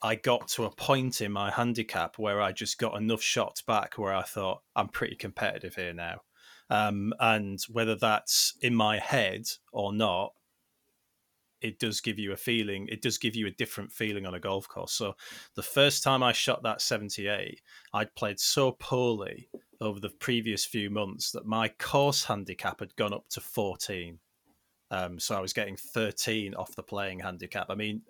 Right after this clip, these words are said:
you've played with me enough, Tom. I know I've played some bad golf, but I am not a fourteen handicapper. I'm <laughs> better than that.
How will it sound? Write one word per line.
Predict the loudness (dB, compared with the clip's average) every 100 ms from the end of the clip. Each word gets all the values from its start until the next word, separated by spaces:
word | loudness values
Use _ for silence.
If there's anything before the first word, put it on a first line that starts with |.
| -8
you've | 0 0 0
played | -2 -4
with | -4 -8
me | -8
enough, | -6 -8 -8
Tom. | -8 -8 -10 _ _ -20 -4
I | 2
know | 4
I've | 4 0
played | -4 -4
some | -6
bad | -4 -4 -2
golf, | -4 -4 -2
but | -2
I | -2
am | -4
not | -4 -4
a |
fourteen | -4 -4 -4 -6 -8
handicapper. | -10 -12 -16 -12 -10 -6
I'm | -4 -2
<laughs> | -2
better | -2 -2
than | -4 -6 -4
that. | -2